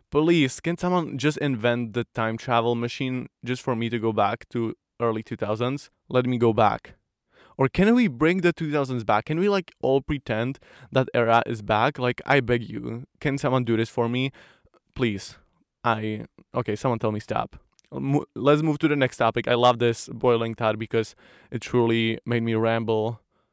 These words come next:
about nothing for, oh gosh, we've been recording for ten minutes already and I haven't even dipped my toes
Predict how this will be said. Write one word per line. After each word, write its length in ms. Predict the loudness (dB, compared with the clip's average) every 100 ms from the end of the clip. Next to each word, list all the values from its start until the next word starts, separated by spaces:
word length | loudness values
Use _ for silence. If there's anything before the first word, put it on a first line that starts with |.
| _ _ _ -8
about 580 | 0 4 4 2 -6 -20 _ _
nothing 440 | -2 -2 -4 -8 -12 -10
for, 260 | 2 4 6 10
oh 160 | 10
gosh, 380 | 10 6 4 4
we've 180 | 0 0
been 140 | 0
recording 420 | -2 0 0 0
for 140 | 0 -4
ten 200 | 0 0
minutes 240 | 2 0
already 380 | 0 2 2 2
and 100 | -2
I 60 | 0
haven't 300 | 0 0 0
even 240 | -2 -4 _ -20 _ -14
dipped 540 | 0 2 2 -2 -18 _
my 160 | -2 -2
toes 420 | 0 2 2 0